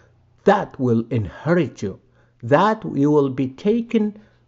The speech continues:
as a homosexual. You will be object of this wickedness. Because what may be known of God is manifest in them, for God has shown it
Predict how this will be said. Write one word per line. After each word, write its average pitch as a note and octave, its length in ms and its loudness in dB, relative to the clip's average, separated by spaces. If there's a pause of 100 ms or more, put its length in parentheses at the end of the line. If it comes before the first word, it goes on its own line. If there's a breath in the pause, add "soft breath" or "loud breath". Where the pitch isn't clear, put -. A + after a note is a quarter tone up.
(140)
as C#3 180 -4
a B2 60 -2
homosexual. A#2+ 1000 -6
You B2+ 60 0
will D3 120 0
be - 280 -8
object D3 640 0
of A2+ 260 -4
this G#2+ 220 -10 (160)
wickedness. F#2+ 680 -4 (460 soft breath)
Because A3 400 4
what F#3 500 0
may F3+ 300 0
be F#3+ 180 0
known A3 600 0 (120)
of D3 280 -6
God F3+ 380 2
is B2 220 -6
manifest F3+ 680 0
in C#3+ 240 -4
them, C#3+ 320 0 (320 soft breath)
for A2+ 180 -4
God G#3+ 360 2
has D#3+ 280 -2
shown C4 560 2 (480)
it G#3+ 300 -2